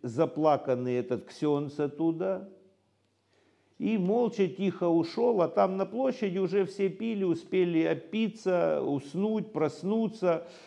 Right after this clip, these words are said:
И, в общем, он вышел, им как-то рассказал, что-то сказал, что погром отменяется. В общем, как-то скрутил эту операцию, люди разошлись, все разошлись, Баал Шем Тов с учеником уехал. Все, первая история закончена.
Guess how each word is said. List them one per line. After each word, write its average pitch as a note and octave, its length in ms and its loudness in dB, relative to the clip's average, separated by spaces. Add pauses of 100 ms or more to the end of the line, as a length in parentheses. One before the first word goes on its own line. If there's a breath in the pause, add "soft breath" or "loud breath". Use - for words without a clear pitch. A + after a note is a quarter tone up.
(120)
И, D#3 80 2
в F3+ 80 6
общем, F#3+ 360 4
он F3+ 160 0
вышел, G#3+ 360 0
им F3+ 120 2
как-то F3 300 2
рассказал, F#3 580 2
что-то F3+ 340 -2
сказал, G3+ 280 2
что E3+ 160 -2
погром E3 460 2
отменяется. F3+ 920 -2 (260 loud breath)
В - 60 0
общем, E3 240 2
как-то F#3 340 2
скрутил F3+ 640 2
эту D3 240 2
операцию, F3+ 720 2
люди F#3 300 2
разошлись, F3 640 2
все G3+ 180 2
разошлись, G3+ 480 0
Баал G#3+ 260 2
Шем G#3 180 -2
Тов A#3+ 220 0
с - 40 -6
учеником G3 580 -2
уехал. D3+ 520 -4 (840 soft breath)
Все, - 120 2
первая A#3 460 4
история G#3+ 400 2
закончена. C#3+ 800 -4